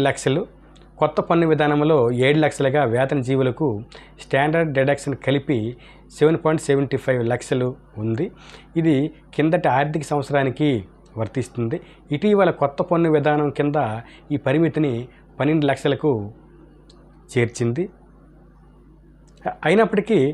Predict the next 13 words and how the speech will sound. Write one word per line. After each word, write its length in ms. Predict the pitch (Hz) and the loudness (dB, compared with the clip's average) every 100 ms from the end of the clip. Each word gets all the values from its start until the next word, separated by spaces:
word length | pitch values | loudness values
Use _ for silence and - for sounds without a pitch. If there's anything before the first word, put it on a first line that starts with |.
| - - - - - | -4 -20 -20 -16 0
కొన్ని 200 | 170 147 | 0 0
స-, 120 | - - - | -4 -16 -4
కొన్నిసార్లు 460 | 151 151 160 190 160 156 | -2 2 2 2 2 2
ట్యాక్స్ 280 | 175 180 - | 2 0 0
పేయర్ 200 | 165 160 131 139 | 4 4 4 2
ఆదాయం 380 | 151 156 156 160 156 - - - - | 4 4 4 4 -2 -16 -20 -20 -4
కనీస 280 | 139 175 175 175 | 2 2 2 0
పన్ను 160 | 151 156 143 | 2 2 2
మినహాయింపు 400 | 143 147 139 135 | 2 2 0 0
పరిమితి 340 | 135 143 135 131 | 0 0 -2 -2
కంటే 240 | 131 131 147 120 | -4 -2 -2 -2
తక్కువ 320 | 117 160 104 | -2 0 0
ఉన్నప్పటికీ 500 | 107 117 127 123 | -2 -2 -4 -6